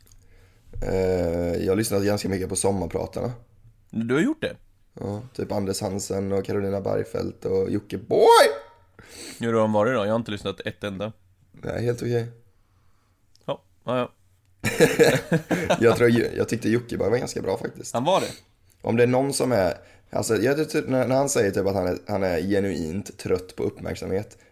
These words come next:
Speaker 1: då tror jag fan på han, helt ärligt. För om det är någon jävel som är trött på fame, så måste det fan vara han.
Speaker 2: Men
Speaker 1: Med så här
Speaker 2: varför
Speaker 1: Kungarna av
Speaker 2: fortsätter han då?
Speaker 1: Tylösand och, jag vet inte, han har väl det som jobb typ. Men han är
Speaker 2: Jo,
Speaker 1: så här,
Speaker 2: jo,
Speaker 1: jag
Speaker 2: men alltså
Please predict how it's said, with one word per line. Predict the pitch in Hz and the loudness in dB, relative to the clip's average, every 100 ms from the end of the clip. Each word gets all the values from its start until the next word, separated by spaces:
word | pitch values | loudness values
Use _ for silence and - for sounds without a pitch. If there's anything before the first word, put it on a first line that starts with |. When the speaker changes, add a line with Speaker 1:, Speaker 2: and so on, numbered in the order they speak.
| - | -4
Speaker 1:
då | 120 | -4
tror | 123 98 95 | 0 -2 0
jag | 104 | 0
fan | 92 90 | 0 -2
på | 85 | -2
han, | 85 98 | -4 -2
helt | 92 90 | -2 0
ärligt. | 87 85 92 - - _ _ _ _ _ _ | 0 0 -4 -10 -20 _ _ _ _ _ _
För | - | -2
om | 110 | 2
det | 117 | 4
är | |
någon | 117 123 123 | 4 4 4
jävel | 123 113 90 90 | 4 4 2 0
som | 90 | -2
är | |
trött | 90 98 92 - | -2 0 -2 -2
på | - 82 82 80 - | -4 0 0 0 0
fame, | 90 85 98 95 - | 0 0 -4 -10 -12
så | - | -4
måste | 101 98 92 | -2 -2 -2
det | 85 | -4
fan | 87 82 | -2 -2
vara | 92 | -2
han. | 92 87 - _ _ | -2 -6 -10 _ _
Speaker 2:
Men | - 165 175 | -10 -2 2
Speaker 1:
Med | 180 175 | 4 4
så | |
här | 95 | 2
Speaker 2:
varför | 113 | 2
Speaker 1:
Kungarna | 104 98 95 | 2 4 4
av | |
Speaker 2:
fortsätter | 92 - | 4 4
han | |
då? | 98 | 4
Speaker 1:
Tylösand | 117 98 90 90 | 4 2 0 -2
och, | 87 - - - _ - | -4 -4 -10 -20 _ -18
jag | - - | -10 -8
vet | - - | -6 -8
inte, | - 101 | -6 -4
han | 95 | -2
har | 95 | 0
väl | 98 95 | 0 2
det | 95 | 0
som | 92 | 0
jobb | 90 - - | -2 -4 -8
typ. | - - - | -10 -10 -4
Men | 110 | 0
han | 101 | 2
är | |
Speaker 2:
Jo, | - | 4
Speaker 1:
så | - | 4
här, | 95 | 2
Speaker 2:
jo, | 90 | 4
Speaker 1:
jag | 95 | 2
Speaker 2:
men | 110 | 2
alltså | 110 107 113 101 | -2 -4 -4 -4